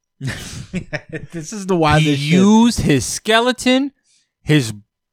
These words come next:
Speaker 2: muscular structural structure, which is really just blood, and s-, and skin.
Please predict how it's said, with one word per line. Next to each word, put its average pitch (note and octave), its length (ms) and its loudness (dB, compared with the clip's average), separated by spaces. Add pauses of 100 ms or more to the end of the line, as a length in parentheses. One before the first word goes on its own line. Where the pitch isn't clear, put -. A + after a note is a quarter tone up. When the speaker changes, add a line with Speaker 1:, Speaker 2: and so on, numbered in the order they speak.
(100)
Speaker 2:
muscular D#3+ 800 0
structural C#3+ 760 0 (100)
structure, C3+ 420 -2
which B2+ 180 -2
is A#2 80 -8
really C#3 200 2
just A2+ 240 -4
blood, A2 380 2 (680)
and B2+ 600 0
s-, - 280 -12
and C3 260 0
skin. B2 640 -2